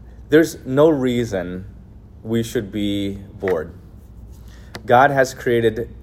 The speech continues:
his creation. He has created so many wonderful things. There's so many words and accounts in the scriptures.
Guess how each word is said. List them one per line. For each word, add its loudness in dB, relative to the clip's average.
his -2
creation. -4
He 0
has 2
created -4
so -2
many 0
wonderful 0
things. -6
There's -4
so 0
many 0
words 2
and -4
accounts -2
in -8
the -6
scriptures. 0